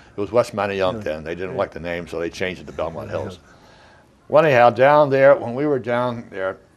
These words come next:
Speaker 1: if you go down the expressway, you'll come near Gladwin, you will find out they had to make a substantial cut through the rock to get through there.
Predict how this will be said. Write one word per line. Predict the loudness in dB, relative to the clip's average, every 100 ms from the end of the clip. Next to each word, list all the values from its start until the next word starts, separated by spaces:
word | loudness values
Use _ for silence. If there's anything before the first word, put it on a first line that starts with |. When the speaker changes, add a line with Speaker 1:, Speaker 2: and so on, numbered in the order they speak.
| _ _ _ _
Speaker 1:
if | -12
you | -8
go | 0
down | 2 2
the | 0
expressway, | -2 0 0 0 0 -2
you'll | -2 -4
come | -6 -6
near | -4 -4
Gladwin, | 0 2 2 -2 -8
you | -8
will | -6
find | -6 -4
out | 0 -2 0
they | -4
had | -2
to |
make | -4 -4
a | -6
substantial | -14 -8 -8 -6 -8
cut | -4 -4 -4 -10 _ _
through | -12 -10
the | -4
rock | -2 -2 -4 -16 _ _ _
to | -8
get | -8
through | -4 -4
there. | -6 -10